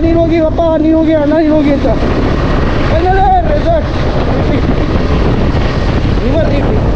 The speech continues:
ಸಖತ್ತಾಗಿದೆ ಗುರು. ವಾಟರ್ ದೊಡ್ಡ ಲೆಂತ್ ವಾಟರ್ ಕ್ರಾಸಿಂಗ್ ಮಾತ್ರ ತುಂಬ ಒಳ್ಳೆ ರಿಮೋಟ್ ಜಾಗದಲ್ಲಿ ಮಾಡಿದ್ದಾರೆ. ಅಡ್ವೆಂಚರ್ ಅವ್ರಿಗೆ ಮಾತ್ರ ಸಖತ್ತು. ಮಿಕ್ಕಿದ್ರೆ ನೋಡೋಣ.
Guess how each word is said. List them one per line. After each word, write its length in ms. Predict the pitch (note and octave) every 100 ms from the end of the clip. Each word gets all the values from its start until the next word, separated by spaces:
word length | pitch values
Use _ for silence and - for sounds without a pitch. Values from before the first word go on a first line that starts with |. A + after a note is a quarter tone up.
| - -
ಸಖತ್ತಾಗಿದೆ 640 | - - - C#4+ C4+ B3
ಗುರು. 260 | A#3 G3+ F#3+
ವಾಟರ್ 420 | - - - -
ದೊಡ್ಡ 320 | A3 - D4+
ಲೆಂತ್ 280 | C#4 C4 C4+
ವಾಟರ್ 260 | A#3+ A3 D3+
ಕ್ರಾಸಿಂಗ್ 300 | D#3+ - G#3
ಮಾತ್ರ 160 | F#3+ F3 - - E3+ - - - - - - - - - - - - - - - - -
ತುಂಬ 160 | A#3 C#4
ಒಳ್ಳೆ 460 | C#4 A#3 C4+ C#4+ A#3+ G#3 - - - - - - - - - -
ರಿಮೋಟ್ 220 | A#3+ C#4
ಜಾಗದಲ್ಲಿ 360 | A3 B3+ C4 A3
ಮಾಡಿದ್ದಾರೆ. 400 | A3+ G#3+ A3 B3 C4+ G3 G3+
ಅಡ್ವೆಂಚರ್ 500 | - C4+ C#4+ C#4 B3 B3 A#3+
ಅವ್ರಿಗೆ 240 | A#3 A3+
ಮಾತ್ರ 220 | A3 A3
ಸಖತ್ತು. 440 | A3+ F#3+ G#3+ G#3+ D4 A#3+ - - - - - D#4+ - A3
ಮಿಕ್ಕಿದ್ರೆ 340 | - C#4 C4
ನೋಡೋಣ. 200 | B3+ C4